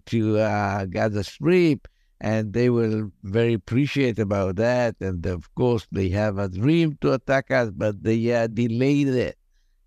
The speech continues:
Uh, we naive, we stupid. I tell you, we have to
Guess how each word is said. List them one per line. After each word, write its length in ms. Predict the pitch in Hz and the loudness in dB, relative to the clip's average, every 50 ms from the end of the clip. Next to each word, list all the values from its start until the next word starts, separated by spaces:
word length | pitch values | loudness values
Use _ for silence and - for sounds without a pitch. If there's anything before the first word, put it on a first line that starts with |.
| _ - | _ -8
Uh, 160 | 160 147 - - - | -8 -8 -8 -6 -2
we 160 | 170 170 175 | 0 2 2
naive, 420 | 170 175 165 160 151 151 143 117 98 | 2 2 2 2 2 2 0 0 -2
we 240 | - - 120 147 139 | -6 -4 -2 -2 -2
stupid. 460 | - - - 139 127 - - 73 - _ _ _ _ _ _ _ _ _ _ _ _ _ _ _ _ _ _ _ - | -2 -4 -2 -2 -2 0 -2 -6 -6 _ _ _ _ _ _ _ _ _ _ _ _ _ _ _ _ _ _ _ -12
I 60 | 101 - _ | -12 -4 _
tell 140 | 127 117 107 | 0 0 2
you, 220 | 101 92 85 - - | 0 -2 -4 -6 -10
we 240 | 104 110 120 120 107 | -10 -4 -2 0 2
have 200 | 120 127 113 - | 2 2 0 0
to 260 | - 117 104 95 - | -2 -2 -2 -2 -4